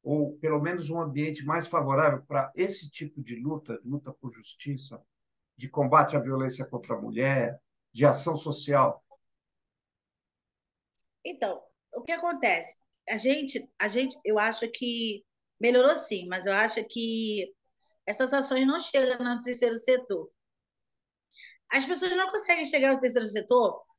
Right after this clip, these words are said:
Speaker 2: com a pessoa que tá lá na ponta, sabe? Eu falei isso com outro rapaz, eu falei,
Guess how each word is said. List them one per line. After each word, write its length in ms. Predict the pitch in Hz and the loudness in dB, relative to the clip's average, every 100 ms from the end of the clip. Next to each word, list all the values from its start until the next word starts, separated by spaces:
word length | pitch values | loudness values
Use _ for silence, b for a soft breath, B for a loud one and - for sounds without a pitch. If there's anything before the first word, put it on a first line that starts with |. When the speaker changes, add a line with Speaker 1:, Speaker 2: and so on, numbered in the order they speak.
| _ | _
Speaker 2:
com 100 | - | -8
a 60 | 254 | -6
pessoa 260 | 339 392 381 | -4 -4 -2
que 80 | |
tá 120 | 370 339 | 2 2
lá 120 | 349 | 2
na 140 | 381 427 - | 0 -6 -4
ponta, 560 | 220 233 247 214 160 _ _ _ | 0 0 -4 -8 -10 _ _ _
sabe? 440 | - 240 226 170 160 | -2 0 0 -2 -4
Eu 120 | 214 | -4
falei 220 | 233 247 | 0 2
isso 200 | 269 269 269 | 2 0 -6
com 60 | |
outro 220 | 285 285 | -6 -4
rapaz, 400 | 294 269 185 175 | -4 -2 0 0
eu 80 | 196 202 | -2 -4
falei, 480 | 208 208 196 190 | 0 0 0 -4